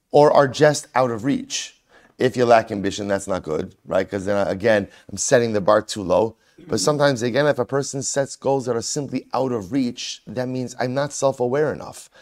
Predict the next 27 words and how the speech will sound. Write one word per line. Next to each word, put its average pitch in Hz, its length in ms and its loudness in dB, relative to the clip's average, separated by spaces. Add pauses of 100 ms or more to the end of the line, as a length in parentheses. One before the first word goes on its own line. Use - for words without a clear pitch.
(160)
I'm 110 120 -2
not 143 160 4
in 123 100 -4
touch 139 240 -4
enough 135 220 -4
with 113 140 -8
who 120 160 -4
I 131 120 4
am. 131 220 2
So 120 120 -6
you 113 40 -6
see, 135 120 -4
like, 127 180 4
this - 220 -4
interesting, 143 420 -2 (260)
so - 280 4 (160)
to 160 80 2
become 175 280 2
a 208 40 2
Nazir 202 240 6
for 170 100 0
thirty 185 240 4
days, 180 500 6 (380)
you - 60 -20
can 151 100 0
handle 143 300 4
that. 90 280 2